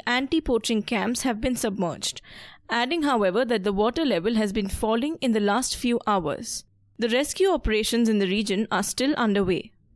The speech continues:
Every year, like clockwork, the state of Assam drowns in the raging Brahmaputra. And every year, the images of this calamity flood the Indian media. The response to the disaster is reduced to a statistical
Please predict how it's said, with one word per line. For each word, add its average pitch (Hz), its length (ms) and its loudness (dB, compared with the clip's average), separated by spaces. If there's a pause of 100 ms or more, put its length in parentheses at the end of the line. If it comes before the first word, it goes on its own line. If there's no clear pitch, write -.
(220)
Every 330 280 0
year, 240 440 2
like 233 340 -4
clockwork, 240 640 0 (120)
the 226 100 0
state 311 320 -2
of 381 140 -2
Assam 240 500 0
drowns 220 400 0
in 240 160 0
the 214 100 2
raging 247 420 0
Brahmaputra. 208 760 0 (440)
And 214 260 0
every 302 280 0
year, 208 340 2 (160)
the 208 240 -2
images 302 480 2
of 202 200 0
this 285 180 0
calamity 214 680 0
flood 247 520 -2
the 254 180 -2
Indian 254 320 4
media. 185 440 0 (440)
The 220 100 2
response 254 500 0
to 359 120 0
the 311 100 0
disaster 220 640 0
is 208 240 2
reduced 220 460 0
to - 80 2
a 226 60 2
statistical 254 680 0